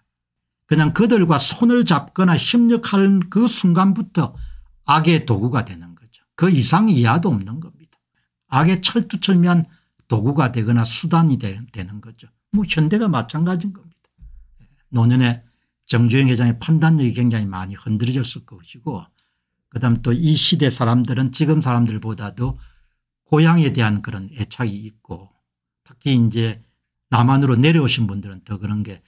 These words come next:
그분이 아마 통천분이실 겁니다. 그러니까 이제 그런 부분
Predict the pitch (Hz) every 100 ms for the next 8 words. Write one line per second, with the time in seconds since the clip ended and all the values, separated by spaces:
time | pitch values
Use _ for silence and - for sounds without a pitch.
0 | _ - 147 147 135 135 135 127 127 208
1 | 214 220 185 143 113 - 95 87 - -
2 | _ _ _ _ _ - 120 110 107 110
3 | 101 - 113 98 123 120 117 101 98